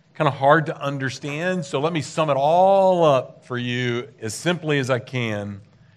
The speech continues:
Your life is not gonna go like you planned it. In fact, I could end the sermon right there. If I had time this morning, I could bring up everybody that's over the age of fifty. God bless you.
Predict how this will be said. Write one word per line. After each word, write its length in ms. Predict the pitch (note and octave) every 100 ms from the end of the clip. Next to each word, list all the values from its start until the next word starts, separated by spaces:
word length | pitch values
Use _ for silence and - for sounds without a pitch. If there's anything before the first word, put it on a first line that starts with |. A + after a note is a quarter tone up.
| _ _ _ _
Your 260 | - D3+ A3
life 480 | F3 C3+ C3+ - - _
is 180 | A#2+ G#2+
not 400 | A#2+ C3+ E3 D#3
gonna 160 | E3+
go 240 | D#3 C3+ A2+
like 240 | A2+ A2
you 80 | A2+
planned 260 | F#2+ G#2+ F#2
it. 120 | - _ _ _ _ _ - - - - -
In 140 | C3+
fact, 280 | B2+ F3+ F3+
I 120 | F3+
could 160 | C#3+ F3
end 260 | E3+ F#3+
the 60 | F3+
sermon 500 | - - G#3 F#3+ E3
right 260 | D#3 F3 D#3+
there. 480 | D#3+ B2+ G2+ - - - - _ - -
If 200 | D#3+ D#3+
I 200 | E3+ G#3+
had 200 | A3+ F#3
time 320 | G3 G3 F#3
this 200 | D3+ D3
morning, 240 | C3+ C#3 C#3
I 120 | D#3
could 240 | E3+ E3
bring 200 | D3+ E3
up 220 | D3 C3
everybody 680 | - B2+ D3 D3 D3 C#3 C#3+
that's 240 | B2 A#2 -
over 200 | B2 B2+
the 140 | B2+
age 180 | C3 C3
of 60 |
fifty. 360 | B2+ C#3+ - A2+
God 480 | G#2 B2+ C3 A2 G2+
bless 400 | B2 C3+ C3+ -
you. 220 | A2 G#2+